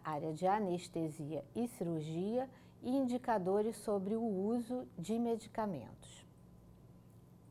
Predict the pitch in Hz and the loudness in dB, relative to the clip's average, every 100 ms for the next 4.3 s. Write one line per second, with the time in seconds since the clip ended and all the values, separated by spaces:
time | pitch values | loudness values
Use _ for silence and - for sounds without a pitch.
0 | - - - - - 285 285 240 233 190 | -20 -20 -20 -20 2 6 6 6 6 6
1 | 156 139 143 135 - - - - - - | 2 0 0 -2 -6 -14 -20 -20 -20 -20
2 | - - 156 151 - - - - - - | -18 -10 -2 0 -2 -8 -10 -10 -14 -20
3 | - - 226 220 160 - 147 143 151 165 | -16 0 2 4 0 2 2 2 2 4
4 | 190 254 - | 2 -2 -8